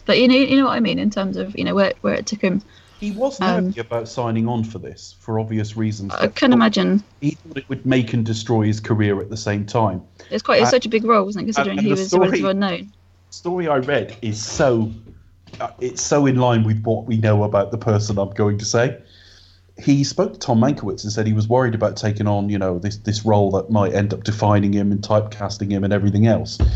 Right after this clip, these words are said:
Speaker 2: And he begged Mankiewicz to put him in touch with, um, Sean Connery.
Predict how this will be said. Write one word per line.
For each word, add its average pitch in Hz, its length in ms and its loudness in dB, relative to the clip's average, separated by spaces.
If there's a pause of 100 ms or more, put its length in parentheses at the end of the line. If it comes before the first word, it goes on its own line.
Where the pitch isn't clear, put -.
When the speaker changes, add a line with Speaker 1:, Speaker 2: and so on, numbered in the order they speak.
(280)
Speaker 2:
And 120 120 2
he 117 60 4
begged 143 320 0
Mankiewicz 123 500 -2
to - 60 -12
put 127 200 -4
him 117 120 -2
in 110 100 2
touch - 320 -10
with, 110 300 -2
um, 107 160 2
Sean 110 240 0
Connery. 107 340 0